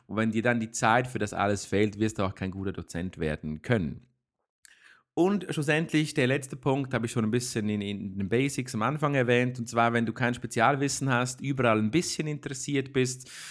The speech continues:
und sehr, sehr breit unterwegs bist, von Ökonomie, Finanzen bis Marketing, bis Physiotherapeut, ich sage jetzt ein extremes Beispiel, dann wirst du nicht unterrichten können, weil du brauchst an einem Ort dein Spezialwissen, wenn du das glaubhaft rüberbringen willst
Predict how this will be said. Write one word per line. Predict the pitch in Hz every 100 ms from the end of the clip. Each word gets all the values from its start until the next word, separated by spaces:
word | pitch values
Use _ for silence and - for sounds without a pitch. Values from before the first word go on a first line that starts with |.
| - -
und | - 110 104
sehr, | 123 123
sehr | 120
breit | 117 113 151 147
unterwegs | 143 131 131 127
bist, | 123 110 -
von | - 120
Ökonomie, | 120 - 123 127 139
Finanzen | 131 127 120 127 127 127
bis | 117 127
Marketing, | 110 113 - 120 123 110 113 101
bis | 110 -
Physiotherapeut, | 123 123 113 113 107 - 107 107 - -
ich | -
sage | 95 92
jetzt | 92 101
ein | 95
extremes | 95 - 110 110 113
Beispiel, | 110 101 110 107 101 - - - - -
dann | 123
wirst | 143 147
du | 139
nicht | 135 131
unterrichten | 120 120 120 - 110
können, | 120 120
weil |
du | 117
brauchst | 117 110 120 143 139 117
an |
einem | 104 117 113
Ort | 107 113 104
dein |
Spezialwissen, | 101 104 - 101 98 110 110 104 107
wenn | 98
du | 95
das | - -
glaubhaft | 98 95 110 104 -
rüberbringen | 104 101 95 90 90 87 80 78
willst | 98 139 180 - -